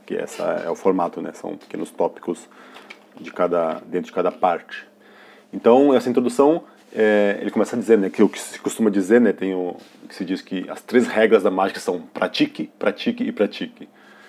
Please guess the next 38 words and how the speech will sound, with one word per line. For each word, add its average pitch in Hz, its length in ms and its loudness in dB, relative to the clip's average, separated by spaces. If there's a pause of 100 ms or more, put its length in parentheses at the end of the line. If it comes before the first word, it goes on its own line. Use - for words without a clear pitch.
(140)
Mas 101 160 -2
o 98 40 -4
que 143 100 -2
que 151 120 -2
implica 120 420 2
esse - 160 -6
praticar, 85 680 -2
né? 87 240 -10 (540)
Como 113 160 2
é 117 40 2
que 123 80 0
a - 20 2
gente 117 140 -2
aborda 98 480 4
essa 101 180 -6
prática? - 580 -2
Como 95 160 -6
é 95 40 -4
que 98 40 -2
a 95 40 -2
gente - 120 -12
chega 92 220 -2
nela? 90 200 0
Como, 104 360 0 (240)
como 117 220 2
sabemos 113 460 2
se - 20 -16
estamos 107 200 2
praticando 104 500 0
corretamente? 95 640 -4
Como 98 180 -4
podemos 104 300 2
tirar 104 320 2
mais 104 260 0
proveito 104 640 2
dessa - 240 -8
nossa - 220 -8
prática? - 500 -8